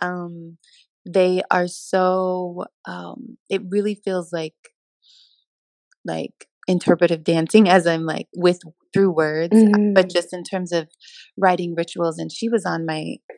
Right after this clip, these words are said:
Speaker 1: first season of my podcast, and she talked
Speaker 2: Yes.
Speaker 1: about the morning pages, which is also, um, in the, the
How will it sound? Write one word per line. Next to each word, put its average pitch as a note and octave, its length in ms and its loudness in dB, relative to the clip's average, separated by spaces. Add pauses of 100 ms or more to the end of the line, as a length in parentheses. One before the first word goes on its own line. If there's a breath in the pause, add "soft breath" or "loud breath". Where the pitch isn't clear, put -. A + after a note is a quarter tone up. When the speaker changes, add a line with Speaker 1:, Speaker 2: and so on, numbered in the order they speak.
(220)
Speaker 1:
first - 520 -4
season E3 420 -2
of D3+ 120 -4
my F3 140 4
podcast, D#3 760 -4
and D#3+ 120 -6
she - 120 -10
talked - 300 -2
Speaker 2:
Yes. E3+ 80 -2
Speaker 1:
about D#3+ 280 2 (380 soft breath)
the F#3 80 6
morning F#3 380 2
pages, E3+ 540 -4
which F#3 320 2
is F3+ 160 2
also, E3 520 0 (680)
um, E3 220 -2
in F3 300 -2
the, D#3+ 360 -4
the - 80 0